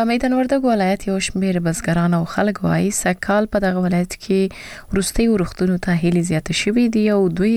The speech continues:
د باغونو جوړولو ته مخه کړې ده. د دې ترڅنګ د مرکز میدان ښار نیال پلورونکي وایي د تیرو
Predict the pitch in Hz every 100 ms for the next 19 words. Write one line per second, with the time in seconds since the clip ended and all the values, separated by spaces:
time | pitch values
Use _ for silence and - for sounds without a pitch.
0 | 208 170 160 180 170 170 170 165 185 180
1 | - 160 - - - - - - - -
2 | - - - 240 247 226 - 226 220 214
3 | 185 196 196 196 196 - 208 202 - 190
4 | 180 165 165 170 - 190 190 185 185 -
5 | 175 165 165 160 160 160 - - - 160
6 | 160 220 262 - 156 156 190 233 196 175
7 | - 233